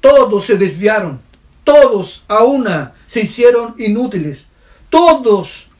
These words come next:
todos blasfeman, todos cuestionan a Dios. Nadie busca a Dios. Y en esas palabras del apóstol Pablo, realmente quedamos todos bajo condenación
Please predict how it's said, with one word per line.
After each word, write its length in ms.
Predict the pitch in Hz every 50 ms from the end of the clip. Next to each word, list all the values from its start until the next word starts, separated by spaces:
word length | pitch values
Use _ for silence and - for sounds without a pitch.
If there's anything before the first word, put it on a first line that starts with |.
| _ _
todos 600 | 294 294 302 294 277 254 247 226 214 - - _ _ _ _ -
blasfeman, 840 | 170 220 233 226 - - - - 226 233 233 226 190 160 139 - _ _ _ _ _
todos 600 | - 277 285 294 294 285 285 285 277 277 269 -
cuestionan 840 | - - 233 214 - - _ - 254 262 262 262 262 269 269 262 254 - 233
a 80 | 240
Dios. 460 | 202 220 262 254 262 254 233 220 - _ _ - -
Nadie 680 | 208 233 254 262 277 294 320 330 320 320 320 320 294 247
busca 760 | 185 190 285 339 370 359 - - _ - 214 180 156 147 -
a 140 | - 202 185
Dios. 460 | 175 233 233 247 247 226 - - - _ _ _ _ _ _ _ _ _ _ _ _ _ _ _ _ _ _ _ _ _ _ _ _ _ _ _ _
Y 160 | 160 147 147
en 80 | 147 180
esas 200 | 180 208 196 -
palabras 440 | - 185 185 180 180 175 170 160 156
del 140 | 165 170
apóstol 400 | 165 160 180 175 - 180 156 143
Pablo, 560 | - 180 175 175 175 170 165 160 156 151 147 - _ _ _ _ _ _ _ _ _ -
realmente 600 | 143 160 170 170 165 160 165 175 160 - 170 147
quedamos 580 | 156 160 170 170 175 170 151 143 - - - _
todos 640 | - 226 226 220 202 185 180 165 160 147 - 175
bajo 460 | 147 180 180 190 175 - 202 185 175 196
condenación 800 | 180 175 170 175 156 151 151 - - 185 190 190 180 170 143